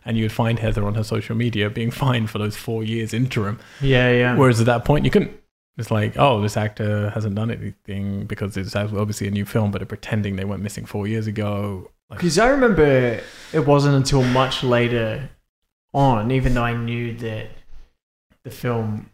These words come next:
Speaker 2: that it wasn't real, but I remember it wasn't until much later on, yeah, maybe when I M D B came around,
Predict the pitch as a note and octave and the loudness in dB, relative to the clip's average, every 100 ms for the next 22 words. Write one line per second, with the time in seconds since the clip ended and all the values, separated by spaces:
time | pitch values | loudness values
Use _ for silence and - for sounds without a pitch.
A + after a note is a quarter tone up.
0 | - C#3 B2+ C3+ B2 - A#2 A#2 B2 - | -16 -10 -4 -4 -4 -6 -10 -12 -12 -14
1 | - - _ _ D#3 C#3 C#3 C#3+ C#3 C3 | -20 -20 _ _ 0 2 2 0 -2 0
2 | C3+ B2+ C#3 B2+ B2 A#2+ C3+ C3 B2 A#2+ | 0 0 0 0 0 0 0 2 2 0
3 | A#2 A#2+ A#2 A2 _ _ B2+ C3 B2+ B2+ | -2 -4 -6 -10 _ _ -2 2 4 2
4 | B2+ A#2+ A#2+ A#2 A#2 A2+ B2 D3 C#3+ B2 | 2 2 0 -2 -2 -2 0 2 4 4
5 | A#2+ A#2 A2+ A#2 A#2 | 2 0 -2 -2 -4